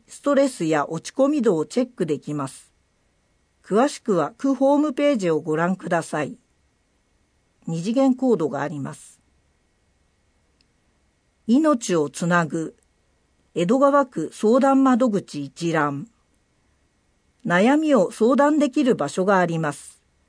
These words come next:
一人で抱え込まず相談してみませんか？詳しくは区ホームページをご覧ください。二次元コードがあります。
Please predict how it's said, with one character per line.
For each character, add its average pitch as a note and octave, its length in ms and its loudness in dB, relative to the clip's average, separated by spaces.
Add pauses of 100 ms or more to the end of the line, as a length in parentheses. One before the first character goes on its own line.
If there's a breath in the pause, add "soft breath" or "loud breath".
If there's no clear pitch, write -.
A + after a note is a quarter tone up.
(360)
一 - 280 0
人 C4 160 2
で D#3 280 -2
抱 A3 320 0
え C4 60 4
込 C4 160 2
ま B3 180 4
ず D3 260 -10 (100)
相 G3+ 280 0
談 C4+ 220 4
し - 100 -8
て B3+ 120 4
み A#3+ 140 6
ま A#3+ 140 4
せ A#3+ 160 2
ん A3+ 80 2
か？ C3+ 320 -6 (960)
詳 A3+ 260 2
し - 120 -12
く F#3+ 180 -4
は C#3 260 -2
区 C#4 180 -2
ホ A#3 240 2
ー - 40 4
ム D4+ 140 0
ペ C#4+ 180 2
ー C#4 60 2
ジ F#3 120 -4
を D3+ 100 0
ご D3+ 160 -6
覧 E3+ 220 0
く F3 140 -10
だ E3 120 -2
さ D#3+ 200 -4
い。 C#3+ 100 -8 (1400)
二 E3+ 140 -4
次 G3+ 80 -4
元 C4+ 220 2
コ B3+ 180 0
ー - 40 0
ド D#3+ 120 -4
が C#3+ 120 -8
あ C#3+ 60 -6
り D#3 140 -12
ま C3 140 -8
す。 - 260 -20